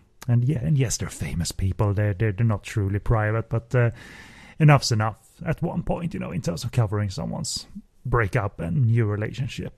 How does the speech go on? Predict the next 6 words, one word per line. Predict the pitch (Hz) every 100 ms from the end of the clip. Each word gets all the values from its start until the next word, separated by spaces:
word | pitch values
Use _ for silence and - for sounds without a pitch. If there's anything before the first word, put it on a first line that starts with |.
| -
and, | - - - -
uh, | - 50 50 - - - - _
speculate, | - - 123 113 120 127 - -
speculate | - 123 107 98
widely. | 101 - - - -
I, | -